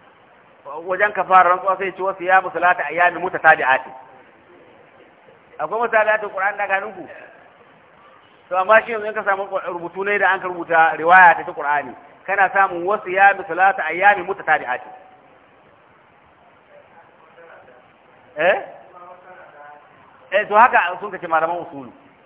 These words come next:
Domin Imam Abu Hanifa ya riko da wannan. Kafarar rantsuwa ta azumi ba a rabawa, dole a yi jeri. An kace don me? Yace don nassin Qur'ani. "Wa siyamu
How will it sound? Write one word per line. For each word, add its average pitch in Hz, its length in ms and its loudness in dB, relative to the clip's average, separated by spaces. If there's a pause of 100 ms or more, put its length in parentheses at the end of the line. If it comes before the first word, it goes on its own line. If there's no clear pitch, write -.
(360)
Domin 220 440 -2 (840)
Imam 202 300 2
Abu 196 200 2
Hanifa 185 340 0
ya 180 140 6
riko 180 240 -4
da 151 80 -4
wannan. 127 280 -8 (1200)
Kafarar 196 580 6
rantsuwa 190 400 4
ta 190 140 -2
azumi 170 220 -6
ba 180 120 2
a 160 140 2
rabawa, 117 460 -4
dole 196 180 -4
a 147 80 0
yi 170 60 -2
jeri. 120 320 -14 (520)
An 190 140 -2
kace 180 200 -8
don 196 140 -8
me? 185 60 -10
Yace 175 160 -12
don 175 120 -8
nassin 175 240 -10
Qur'ani. 120 300 -8 (2000)
"Wa 170 140 -8
siyamu 180 340 0